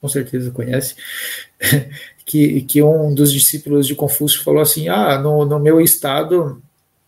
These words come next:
a fulano de tal entregou o próprio pai, o que que tu acha disso?"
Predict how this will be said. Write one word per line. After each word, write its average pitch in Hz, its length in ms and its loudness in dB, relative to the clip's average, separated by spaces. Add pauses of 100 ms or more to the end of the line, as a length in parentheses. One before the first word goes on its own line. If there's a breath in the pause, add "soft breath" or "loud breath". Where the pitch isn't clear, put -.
(400)
a 139 640 0
fulano 156 480 4
de 147 140 -2
tal 151 300 2
entregou 175 480 4
o 175 60 2
próprio 165 360 2
pai, 151 280 2
o 143 60 -2
que 156 140 -6
que - 100 -14
tu 156 160 -2
acha 147 320 2
disso?" 127 460 -4